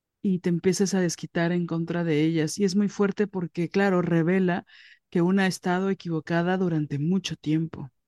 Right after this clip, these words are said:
¿no? Entonces, esas frases, que aparte esas frases no las decimos a los veinte años, esa que dijiste de, "Yo con los hombres me siento", ¿no?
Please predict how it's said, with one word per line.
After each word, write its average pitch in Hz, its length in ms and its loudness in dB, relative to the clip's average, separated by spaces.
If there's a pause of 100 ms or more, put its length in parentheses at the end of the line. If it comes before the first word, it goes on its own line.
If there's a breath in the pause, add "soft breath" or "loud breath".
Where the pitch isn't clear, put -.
(160)
¿no? - 280 -4 (600 loud breath)
Entonces, 175 600 0
esas 190 300 2
frases, 196 360 0
que 190 80 -2
aparte 196 300 -2
esas 262 260 -2
frases 214 460 0 (300 soft breath)
no 202 140 2
las 226 180 4
decimos 202 440 -2
a 180 60 -4
los 165 180 -6
veinte 175 300 2
años, 175 240 2
esa 180 140 0
que 175 160 0
dijiste 160 380 0
de, 156 100 0
"Yo 202 160 -6
con 370 180 0
los 285 240 0
hombres 226 280 -2
me 220 80 0
siento", 208 680 -6 (420 soft breath)
¿no? 214 280 -6